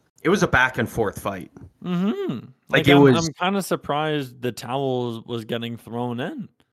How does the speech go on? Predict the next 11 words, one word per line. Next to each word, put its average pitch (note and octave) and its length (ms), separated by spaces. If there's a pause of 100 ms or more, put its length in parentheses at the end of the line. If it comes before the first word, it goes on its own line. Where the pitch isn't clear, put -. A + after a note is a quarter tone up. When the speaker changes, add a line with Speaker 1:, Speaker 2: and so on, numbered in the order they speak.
Speaker 1:
Well, F3 140
and E3 80
it, E3+ 140
it F3 100
was F3 240
because, C3+ 460
like, B2+ 200
even D#3+ 220
I A#2+ 180
was A2 260 (880)
like, C3 220